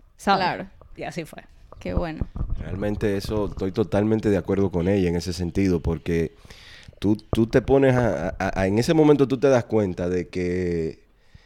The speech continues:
Speaker 3: sin él tú no lo, tú no, tú no tienes, tú no lo logras. O sea, yo, sin él en tu vida, es muy difícil tú lograrlo, ¿tú me entiendes? Porque en él tú encuentras ese, esa tranquilidad, esa paz que tú necesitas, ese confort, ese amor incondicional.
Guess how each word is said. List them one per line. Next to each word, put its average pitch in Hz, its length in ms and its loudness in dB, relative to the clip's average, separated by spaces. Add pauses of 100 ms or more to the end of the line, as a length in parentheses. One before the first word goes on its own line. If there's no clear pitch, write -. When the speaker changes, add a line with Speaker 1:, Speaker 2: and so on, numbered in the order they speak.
(140)
Speaker 3:
sin 120 360 0
él 139 200 8
tú 110 140 0
no 117 100 4
lo, 101 220 4
tú - 220 -4
no, 113 200 2
tú 107 160 -2
no 113 380 2 (480)
tienes, 113 360 2
tú 113 120 -2
no 131 80 2
lo 135 100 2
logras. 92 420 -2
O 92 100 -6
sea, 92 180 -6
yo, 117 420 0
sin 113 280 -2
él 151 120 4
en 185 140 2
tu 147 140 0
vida, 101 420 2 (420)
es 107 140 -4
muy 147 180 0
difícil 123 480 -2
tú 98 140 -4
lograrlo, 92 500 -2
¿tú 76 140 -12
me 107 100 -2
entiendes? 85 460 -4 (400)
Porque 101 720 2 (280)
en 110 200 2
él 143 220 6
tú 117 120 2
encuentras 127 680 2
ese, 104 320 -2
esa 107 200 -4
tranquilidad, 110 580 2
esa 107 260 -4
paz 107 240 0
que 95 100 -6
tú 98 100 -6
necesitas, 95 580 -4
ese 104 200 -8
confort, 98 480 -2 (180)
ese 110 280 -2
amor 110 260 2
incondicional. 101 840 -2